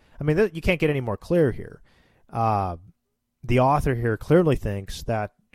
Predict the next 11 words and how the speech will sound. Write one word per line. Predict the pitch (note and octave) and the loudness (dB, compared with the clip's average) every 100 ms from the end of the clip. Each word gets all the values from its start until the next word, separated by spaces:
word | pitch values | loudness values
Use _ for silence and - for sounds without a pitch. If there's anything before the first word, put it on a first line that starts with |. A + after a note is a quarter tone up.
| _ | _
Christians | - F3+ - D#3 B2+ | -4 -4 -2 -6 -6
believe | - A2 A#2+ A2 F#2+ F#2 - _ _ _ | -2 -2 0 -4 -6 -10 -16 _ _ _
that | G#2+ G2 | -12 -10
Mary, | G#2 A2+ C3+ D3+ E3 E3 E3 - _ _ _ - _ _ G2 | -6 0 2 2 0 -2 -6 -14 _ _ _ -20 _ _ -14
Jesus, | F#2 C#3 D#3 G#2+ F#2+ F#2 - - - - _ _ _ _ _ _ _ _ - | -2 0 2 0 -4 -6 -10 -12 -14 -18 _ _ _ _ _ _ _ _ -8
are | A#2 A2+ | -2 -2
two | - - C#3 C3+ - _ _ _ _ _ _ C3+ | -2 0 2 2 -2 _ _ _ _ _ _ 0
ontologically | D3+ F#3 E3 C#3 C3+ C#3 C#3 C3+ A#2+ A2+ | 2 2 2 2 2 2 0 -2 -2 -4
separate | - B2+ - G2 F#2+ | -2 -2 -2 -6 -4
gods | G#2+ A2 E2 A#1+ G2 - - - _ _ _ _ _ _ _ | -2 0 -4 -10 -16 -16 -16 -16 _ _ _ _ _ _ _
from | - - A#2 A#2 A2+ G#2+ | -14 -4 0 0 -2 -6